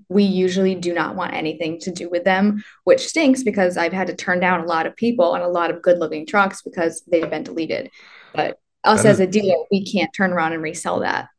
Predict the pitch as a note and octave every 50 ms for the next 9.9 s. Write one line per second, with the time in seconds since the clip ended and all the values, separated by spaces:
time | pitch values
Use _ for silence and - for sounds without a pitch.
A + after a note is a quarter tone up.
0 | _ _ _ _ _ _ - G2 A2 G#2 - G#2 G#2+ A2+ A2 G2+ G#2 A2 C#3+ F#3
1 | E3+ A#2 - A#2 G#2 G2 F#2+ F2+ - - - A#2 A2+ A2+ G#2+ - - - - G#2
2 | G2 - - G2 - - G2+ G2 F#2+ F2+ - _ _ _ _ _ _ _ _ _
3 | _ _ _ _ _ _ - - A#2 A#2 - - - A#2 G#2+ G2+ G2 F#2+ - -
4 | - - G2 F2+ F2 F2+ - - - - G2 - G2 F#2 F#2 F#2+ F#2 F2+ G2 F#2
5 | - - - - G#2 F#2 - - G2+ F#2+ F#2 F2+ E2+ - F#2+ F2+ F2 E2+ E2+ D#2+
6 | E2 E2+ - - - - F#2+ F2+ F2+ F2 - - G2 F#2 F2+ E2+ - - - _
7 | _ - G2+ F#2+ F#2 F#2+ F#2+ F#2+ F#2+ F2+ - - - F#2 F2+ F2 F2 E2 D#2+ _
8 | _ - G2 F#2 - G2 F#2+ G2 F#2 F#2 F#2 F2 - - F2+ F2+ F#2 F2 - -
9 | F2 - F#2 F#2+ F#2 - - - F#2 F2+ F#2 F#2 F2+ F2+ E2+ D#2+ D#2 -